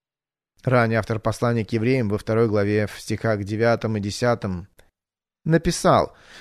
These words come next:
«Но мы видим, что за претерпение смерти увенчан славой и честью Иисус, который немного был унижен пред ангелами, дабы ему по благодати Божией вкусить смерть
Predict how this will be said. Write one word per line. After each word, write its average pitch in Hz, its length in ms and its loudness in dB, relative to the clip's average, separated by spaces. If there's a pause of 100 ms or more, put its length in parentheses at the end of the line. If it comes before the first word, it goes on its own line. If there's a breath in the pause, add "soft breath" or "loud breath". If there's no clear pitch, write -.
«Но 170 120 8
мы 170 100 8
видим, 196 200 6
что 156 220 2
за 143 140 0
претерпение 160 640 4
смерти 160 800 0 (760)
увенчан 156 540 4
славой 165 520 4
и - 20 -6
честью 165 420 4 (100)
Иисус, 196 460 0
который 147 340 4
немного 160 540 2
был 175 220 4
унижен 160 440 2
пред 151 300 2
ангелами, 143 640 -2 (2500)
дабы 180 360 6
ему 175 600 6
по 156 160 6
благодати 160 720 4
Божией 151 400 6
вкусить 147 500 0
смерть 170 680 2